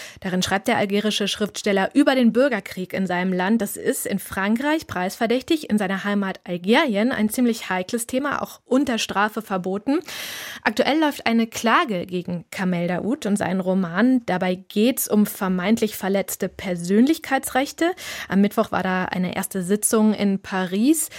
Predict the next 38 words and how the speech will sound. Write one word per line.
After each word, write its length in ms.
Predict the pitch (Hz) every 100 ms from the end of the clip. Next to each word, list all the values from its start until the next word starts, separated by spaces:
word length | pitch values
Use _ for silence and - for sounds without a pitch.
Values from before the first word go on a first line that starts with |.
| - -
und 280 | - 233 233
vor 160 | - 226
wenigen 320 | 226 226 214
Tagen 420 | - 294 269 190
hat 160 | 208 190
jetzt 440 | 202 196 - - -
Algerien 800 | 185 190 196 349 220 180 226 262
außerdem 400 | 220 240 233 226
einen 240 | 202 202 202
zweiten 560 | - 196 262 302 - -
internationalen 1040 | - 302 262 233 247 - 220 214 214 190 -
Haftbefehl 760 | 262 - - 226 - 226 226 - - - -
gegen 360 | 220 226 233
den 200 | 214 208
Schriftsteller 880 | 196 - 214 - - 202 190 185 180 175 -
beantragt. 960 | - - 180 226 226 - 165 - - -
Kamel 500 | - 190 185 180 180
Daoud 420 | 180 185 202 -
wohnt 300 | 190 190 196
schon 240 | - 190 190
seit 200 | 180 -
zwei 160 | 202
Jahren 260 | 196 185 269
in 120 | 226
Paris 360 | 208 208 226 -
im 160 | 214
Exil 340 | - - 262 285
und 140 | 220
mein 120 | 220
Kollege 300 | 220 220 233
Dirk 180 | 220 -
Furich, 300 | - 320 269
der 100 | 226
verfolgt 380 | 254 233 262 302
den 140 | 254
ganzen 280 | 208 190 214
Fall. 240 | - 190
Dirk, 220 | 190 240